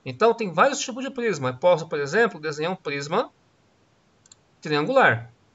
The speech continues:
né? Então, são vários tipos de prisma, ó. Olha um prisma aqui que eu vou desenhar. Então, qual é o conceito de prisma? Bases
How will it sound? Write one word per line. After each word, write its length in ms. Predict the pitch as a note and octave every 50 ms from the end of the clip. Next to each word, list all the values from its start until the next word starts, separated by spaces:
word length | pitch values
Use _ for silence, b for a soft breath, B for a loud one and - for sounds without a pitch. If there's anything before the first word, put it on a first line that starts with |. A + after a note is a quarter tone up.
| _ _ _ _ _ _ _ _ _ _
né? 380 | - A#2+ A#2+ B2+ D#3 G3 G#3 - _ _ _ _ _ _ -
Então, 260 | A#2+ - C3+ C#3+ D#3
são 200 | D#3 E3+ E3 D#3
vários 260 | C3+ C#3+ F3 A#3+ G#3
tipos 200 | - - A3 G3+ A#3
de 60 | B3+
prisma, 380 | B3 B3 A#3 F#3 C#3 B2 B2 A2+
ó. 140 | G#2+ G#2+ A#2 - _ _ _ _ _ _ _ _ _ _ _ _ _ _ _ _ - - _ _ _ _ _ _ _ _
Olha 200 | - D3 D3+ E3+
um 80 | E3 -
prisma 320 | D3 D3 D3+ C#3+ C#3+ C#3
aqui 100 | C3 C3
que 80 | C3+ -
eu 40 | C3+
vou 80 | C3+
desenhar. 460 | C3 B2+ B2 B2 B2 A#2 G#2+ G2+ G2+ - _ _ _ _ _ _ _ _ _ _ _ _ _ _ _ _ _ _ _ _ _ _ _ _ _ _ _ _ _ _ b b b b b b b b b b _
Então, 240 | - E3 D#3+ B3 B3
qual 140 | - C4 C#4+
é 40 | C4+
o 60 | C#4+
conceito 460 | D4+ D4+ C4+ A#3+ - - C4+ B3+ G#3
de 80 | G#3 A#3
prisma? 520 | G#3+ - G#3+ G3 D#3 C3+ C3 B2 A#2 A#2 - - _ _ _ _ _ _ _ _ _ _ _ _ _ _ _ _ _ _ _ _ _ _ _ _ _ _ _ _ - B B B B B B -
Bases 1000 | D#3 C#3+ F3+ F3+ E3+ E3+ E3 D#3+ G3 B3+ D4+ D4 - - - - - - -